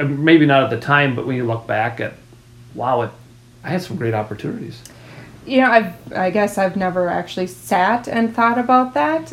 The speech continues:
Speaker 2: Um, I still remember sitting with our grandma and talking about what sports she played, not even thinking that, well, why wouldn't she have played sports? You know,
Speaker 1: Yeah.
Speaker 2: that's,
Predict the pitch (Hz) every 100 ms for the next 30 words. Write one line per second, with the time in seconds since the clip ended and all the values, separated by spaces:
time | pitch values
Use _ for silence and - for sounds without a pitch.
0 | - 214 202 196 190 196 - - - -
1 | - - 196 233 - 226 214 214 208 202
2 | 202 202 202 - 202 202 202 190 185 180
3 | - - - 185 180 175 170 185 185 202
4 | 254 269 240 190 185 190 190 180 175 -
5 | 175 - - 196 185 - - 202 - -
6 | 226 233 262 302 - - - - - 196
7 | 196 196 202 220 208 208 - - 285 415
8 | 226 175 175 180 202 202 190 - 180 180
9 | 185 185 185 196 175 185 254 302 - -
10 | 175 - - - 180 165 - - 180 -
11 | - - 202 190 208 226 - - -